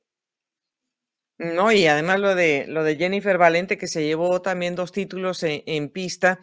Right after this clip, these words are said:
en el Scratch y en el, en el Omnium, precisamente, es una competidora que también ya tiene, pues, un pie veterano y que lo, lo hizo espre-, esplendorosamente para los Estados Unidos con tres medallas de oro por las damas, además.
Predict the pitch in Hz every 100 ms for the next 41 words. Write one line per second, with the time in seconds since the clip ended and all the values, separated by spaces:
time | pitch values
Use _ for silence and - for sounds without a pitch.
0 | _ _ - _ - 147 151 151 143 -
1 | 180 185 - - 165 147 143 139 139 135
2 | 123 143 143 165 175 175 160 151 175 165
3 | 170 170 165 151 165 160 156 156 156 160
4 | 160 160 156 151 156 160 165 160 165 156
5 | 143 - 135 127 - 151 - 170 160 160
6 | 165 160 165 170 - 123 123 120 120 127
7 | 135 160 147 - 135 123 110 - 151 147
8 | 151 170 165 165 165 - 151 131 - -
9 | - 160 151 135 175 180 170 170 175 170
10 | 156 156 165 165 165 170 170 147 156 170
11 | 190 202 _ _ _ - 156 160 147 175
12 | 175 160 - 151 147 156 156 -